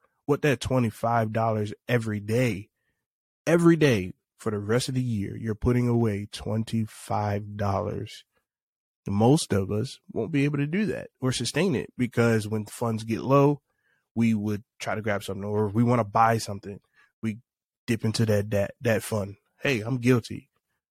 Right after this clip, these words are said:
But these are the reasons why we, we don't succeed in life is because we fail to think. Jesus tells, um, people who he's teaching, you know,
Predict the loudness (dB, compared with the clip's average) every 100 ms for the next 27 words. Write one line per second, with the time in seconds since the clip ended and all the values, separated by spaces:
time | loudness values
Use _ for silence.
0 | _ _ _ _ _ _ _ -4 -2 0
1 | 0 2 2 2 4 2 2 0 0 0
2 | -2 -6 -12 _ _ _ -6 -4 0 -2
3 | -2 -12 _ _ -14 -10 -6 -2 2 2
4 | 0 -2 -8 -8 -8 -8 -2 -2 -2 -4
5 | -2 0 2 0 -2 -2 -2 -2 0 2
6 | 0 -2 -6 _ -20 _ -2 2 4 2
7 | -2 -6 -6 -6 -10 -12 -16 _ _ _
8 | _ _ _ _ _ -20 -20 -16 -2 0
9 | 4 4 4 4 0 -2 -2 -2 -4 -6
10 | -10 -10 -10 -12